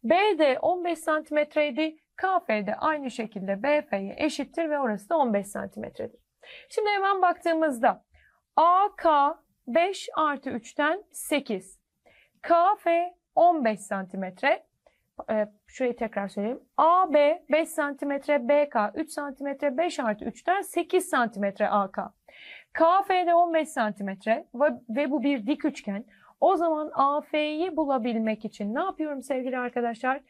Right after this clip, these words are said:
Pisagor bağıntısını da kullanabilirim. Bir de ne vardı? Bizim özel üçgenlerimiz vardı. Bunlardan bir tanesi neydi? Sekiz,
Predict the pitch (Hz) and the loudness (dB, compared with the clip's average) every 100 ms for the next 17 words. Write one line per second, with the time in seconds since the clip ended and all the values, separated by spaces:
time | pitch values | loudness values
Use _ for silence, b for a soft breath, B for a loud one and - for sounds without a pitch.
0 | b b _ 262 339 349 339 339 311 320 | b b _ -4 -2 0 0 0 -2 -2
1 | 311 - 320 320 311 285 302 294 277 277 | -8 -10 -4 -4 -2 -6 -4 -6 -6 -6
2 | 285 320 - b _ - 392 339 311 339 | -6 -8 -12 b _ 0 0 2 -2 -2
3 | 381 269 208 208 415 415 247 330 554 254 | -2 -2 -2 -4 -8 -8 -6 -6 0 0
4 | 262 247 - - 233 233 226 226 202 202 | 0 -4 -6 -4 -2 -2 -2 -4 -4 -6
5 | 190 190 202 202 b b b 320 381 349 | -6 -6 -6 -8 b b b -4 0 0
6 | 330 330 339 339 330 311 285 320 339 247 | 2 2 0 -4 -2 -4 -6 -4 -4 -2
7 | 226 302 _ - 294 294 254 196 - | -4 -6 _ -4 -2 -2 -4 -4 -8